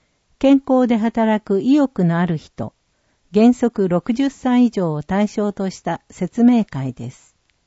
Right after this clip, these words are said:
日時、十一月十五日水曜日、午後一時三十分から。申し込み、参加費は不要です。シルバー刃物研ぎ屋さん。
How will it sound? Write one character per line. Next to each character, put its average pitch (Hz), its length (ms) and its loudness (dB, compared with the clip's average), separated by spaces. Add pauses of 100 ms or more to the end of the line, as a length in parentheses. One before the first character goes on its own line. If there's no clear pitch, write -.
(640)
日 240 340 2
時、 - 180 -20 (760)
十 262 280 2
一 254 220 0
月 240 320 2
十 240 240 0
五 185 140 -2
日 156 420 -4
水 233 380 0
曜 190 260 0
日、 - 160 -16 (680)
午 262 120 4
後 202 220 2
一 247 280 -4
時 190 180 -6
三 240 280 4
十 262 140 -4
分 156 320 -4
か - 160 -12
ら。 131 140 -14 (880)
申 254 200 6
し - 80 -16
込 240 160 2
み、 226 280 4
参 262 260 2
加 262 140 -2
費 202 180 -4
は 147 160 -2
不 156 160 -4
要 160 240 -2
で 139 160 -8
す。 - 220 -20 (1900)
シ - 200 -2
ル 269 120 2
バ 247 240 4
ー - 40 2
刃 226 160 0
物 233 340 6
研 226 240 4
ぎ 254 140 8
屋 165 120 2
さ - 200 -8
ん。 151 180 -12